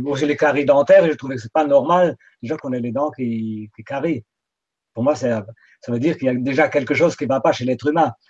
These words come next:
Et bon, j'avais d'autres problèmes et que j'ai pu résoudre en grande partie par l'alimentation.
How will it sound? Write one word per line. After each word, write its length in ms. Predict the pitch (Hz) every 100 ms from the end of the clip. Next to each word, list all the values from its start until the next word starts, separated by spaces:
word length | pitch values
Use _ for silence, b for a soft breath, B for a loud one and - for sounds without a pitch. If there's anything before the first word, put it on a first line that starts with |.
| b b b b _
Et 160 | 135 127
bon, 180 | 110 143
j'avais 240 | 123 120
d'autres 320 | 117 147 147
problèmes 560 | 143 139 123 170 202 156 b b b
et 100 | 151
que 140 | - 139
j'ai 380 | 156 214 185 -
pu 120 | 143 139
résoudre 720 | 139 127 202 196 151 143 123 _ _ _ _ _ _
en 80 | 120
grande 260 | 147 170 170
partie 480 | 147 - 202 196 110 _
par 140 | 143 135
l'alimentation. 800 | 143 160 143 147 143 - 170